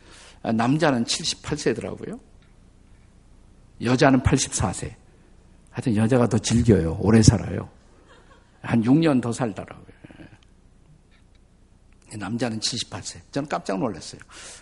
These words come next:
그거 보고, 어, 나도 한 오 년밖에 안 남았네. <laughs> 제 나이를 이제 짐작하셨죠. 오 년밖에 안 남았네.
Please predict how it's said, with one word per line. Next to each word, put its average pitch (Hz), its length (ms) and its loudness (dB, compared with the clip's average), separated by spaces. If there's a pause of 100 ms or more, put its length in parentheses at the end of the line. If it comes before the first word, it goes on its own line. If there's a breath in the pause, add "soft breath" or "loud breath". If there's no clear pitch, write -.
그거 120 220 -8
보고, 110 580 -8 (1700 loud breath)
어, 101 540 -4 (2250 loud breath)
나도 110 640 -4
한 104 220 -8 (100)
오 107 140 0
년밖에 131 460 2
안 98 120 -2
남았네. 85 500 -4 (580 loud breath)
<laughs> - 580 -20
제 - 140 -4
나이를 107 340 0
이제 101 180 -6
짐작하셨죠. - 880 -8
오 120 140 -6
년밖에 151 420 -6
안 104 120 -10
남았네. 95 460 -14